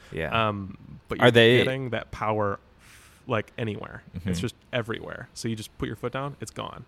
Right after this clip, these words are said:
Speaker 2: Like, it's, there's, it doesn't, there's no downshift, there's no launch control, there's nothing. The power
Speaker 1: Right.
Speaker 2: is instant.
Speaker 1: Just step and go.
Speaker 2: So you just step and go.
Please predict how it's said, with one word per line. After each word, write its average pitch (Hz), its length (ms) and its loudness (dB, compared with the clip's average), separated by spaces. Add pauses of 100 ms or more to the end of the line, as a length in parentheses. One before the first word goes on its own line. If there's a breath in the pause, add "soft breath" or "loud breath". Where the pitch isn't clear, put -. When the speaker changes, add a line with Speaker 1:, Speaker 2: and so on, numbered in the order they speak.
Speaker 2:
Like, - 160 -10 (120)
it's, - 420 -12 (340 soft breath)
there's, 113 200 -4
it 127 100 -6
doesn't, 120 180 -2
there's 113 160 -6
no 120 140 -2
downshift, 110 840 -2 (240 soft breath)
there's 113 160 -4
no 120 140 0
launch 110 340 -6
control, 101 560 -4 (160)
there's 104 160 -8
nothing. 107 460 -6 (140)
The - 60 -8
power 113 220 0
Speaker 1:
Right. 110 140 -2
Speaker 2:
is 104 120 -8
instant. - 440 -10 (160)
Speaker 1:
Just - 340 -16
step - 320 -4
and 90 100 -2
go. 85 280 2
Speaker 2:
So 101 480 -4
you 113 100 -8
just 110 160 -8
step 113 320 -4
and 110 100 -6
go. 98 220 -6